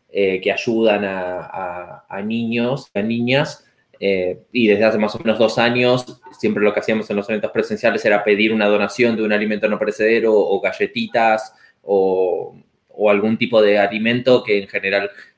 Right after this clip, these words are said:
eh, ellos siempre necesitan. Con lo cual, eh, eh, también en el momento de la pandemia es como que tuvimos que reformular un poco esa idea y, bueno, por suerte tienen Mercado Pago, con lo cual, eh, pusimos unos Q Rs en pantalla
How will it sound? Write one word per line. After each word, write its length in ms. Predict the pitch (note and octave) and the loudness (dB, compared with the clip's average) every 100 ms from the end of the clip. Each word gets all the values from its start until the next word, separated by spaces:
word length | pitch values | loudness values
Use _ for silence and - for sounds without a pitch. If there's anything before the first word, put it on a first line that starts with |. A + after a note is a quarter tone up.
| _ | _
eh, 280 | G#2+ F#2+ E2 | -4 -4 -2
ellos 260 | - - F#2+ | -4 -4 -2
siempre 340 | A2+ G#2+ G#2 | -2 -2 -2
necesitan. 600 | G#2 - G#2 C3+ C#3 E3 - _ _ _ _ _ _ _ _ | -4 -8 -8 -4 -2 -2 -4 _ _ _ _ _ _ _ _
Con 180 | A#2 A2 | 2 4
lo 140 | A2 | 4
cual, 480 | A#2+ B2 B2 - - _ | 6 6 4 0 -12 _
eh, 460 | A#2+ A#2 G#2+ G#2 - | 0 2 4 2 0
eh, 220 | F2+ - _ | -6 -6 _
también 480 | A#2+ A2+ A2+ B2+ B2 | -2 0 2 2 4
en 120 | A#2+ | 0
el 60 | A2+ | 0
momento 280 | A2 A#2 A#2+ | -4 0 2
de 40 | |
la 80 | A2+ | 2
pandemia 380 | A#2 B2 B2+ B2 | 2 0 0 -2
es 60 | |
como 160 | B2 A2+ | -2 -2
que 60 | |
tuvimos 320 | A2+ A#2 A#2+ A#2 | 0 0 0 0
que 120 | A#2+ | -2
reformular 580 | A2+ - A#2+ A2+ A2+ A#2+ | -2 -2 -2 0 -2 -2
un 100 | A#2 | -2
poco 160 | B2+ | -2
esa 160 | B2 A#2+ | 0 0
idea 520 | A#2+ C3 C#3 C#3+ C#3+ - _ _ | 2 4 4 2 -4 -16 _ _
y, 300 | A2+ G#2 G#2 | -8 -4 0
bueno, 240 | A2 G#2+ | 0 0
por 120 | A2 G#2+ | -2 -4
suerte 260 | A#2 A2+ | -4 -4
tienen 260 | A#2 A#2 A2+ | -2 -2 -2
Mercado 400 | A2 - A#2 A#2 | -2 0 2 2
Pago, 280 | B2+ C3+ C3 | 4 4 4
con 140 | G#2+ | 0
lo 100 | G#2 | 0
cual, 300 | A2 A2 - - _ | 0 0 -2 -14 _
eh, 280 | G2+ G2+ G2 | -2 -2 -2
pusimos 400 | C3 A#2+ A2+ A2 | -6 -4 -4 -4
unos 220 | A#2 A2 | -8 -8
Q 220 | - G#2 A2+ | -8 -2 -2
Rs 260 | A2+ - | -2 -6
en 120 | G#2+ | -8
pantalla 760 | G#2 A2+ B2 B2 C3 B2+ - | -6 -4 -2 -2 0 0 -2